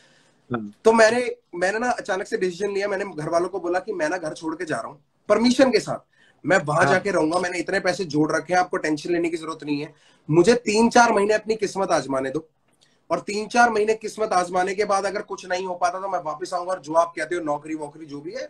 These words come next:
Speaker 2: अब मैं कर लूंगा। मेरे घर वालों ने एक बारी चू नहीं बोली। मैंने उसके बाद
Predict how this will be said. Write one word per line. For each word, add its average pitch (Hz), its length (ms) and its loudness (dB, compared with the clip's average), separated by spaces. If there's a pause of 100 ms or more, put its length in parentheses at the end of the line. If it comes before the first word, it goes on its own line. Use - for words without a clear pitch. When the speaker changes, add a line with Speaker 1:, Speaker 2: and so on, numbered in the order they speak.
Speaker 2:
अब 196 140 -10
मैं 196 200 -2
कर 185 140 -6
लूंगा। 113 300 -14 (480)
मेरे 208 160 4
घर 202 140 2
वालों 202 180 4
ने 214 140 6
एक 185 120 0
बारी 196 200 0
चू 190 200 -4
नहीं 160 140 0
बोली। 92 260 -14 (460)
मैंने 208 280 8
उसके 214 220 2
बाद 202 300 2